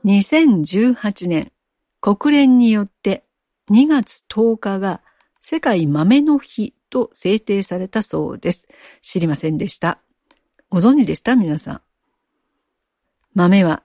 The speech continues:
人類の食料にとって非常に大事だという認識が広まってきた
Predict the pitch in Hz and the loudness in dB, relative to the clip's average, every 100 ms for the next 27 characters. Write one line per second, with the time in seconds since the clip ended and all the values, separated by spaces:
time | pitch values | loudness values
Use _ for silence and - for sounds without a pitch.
0 | - 175 226 285 226 196 180 - 190 - | -12 0 4 4 4 2 0 -4 -4 0
1 | 247 214 185 170 165 - - 156 185 170 | 0 2 0 -4 -8 -6 -10 -6 -6 0
2 | 233 302 302 185 160 185 247 254 240 226 | 0 2 0 -2 -4 -2 -2 -2 -4 -4
3 | 226 - - 214 208 208 170 185 214 - | -6 -8 -4 -2 0 -2 -4 -6 -8 -10
4 | 202 196 185 - 175 220 254 - - 202 | -8 -6 -6 -4 -4 -2 -4 -8 -10 -10
5 | - - | -12 -16